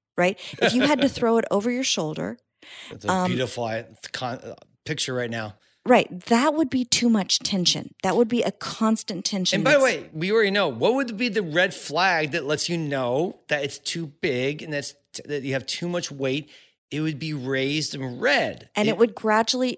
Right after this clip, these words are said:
Speaker 1: the pain from that would get worse
Speaker 2: Yeah.
Speaker 1: and worse every day.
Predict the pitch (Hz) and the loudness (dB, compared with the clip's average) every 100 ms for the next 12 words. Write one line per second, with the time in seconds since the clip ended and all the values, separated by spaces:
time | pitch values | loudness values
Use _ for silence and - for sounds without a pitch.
0 | - - - 190 185 240 277 _ - 214 | -10 -14 -8 -4 -2 0 -2 _ -8 -2
1 | 214 208 - 180 - - 160 _ _ _ | -2 -4 -2 -4 -2 -6 -6 _ _ _
2 | - 143 156 226 - - - 123 117 254 | -12 -2 0 2 0 -2 -4 -4 0 0
3 | 196 151 - - 190 208 269 240 165 | 0 -2 -4 -2 -2 0 0 0 -2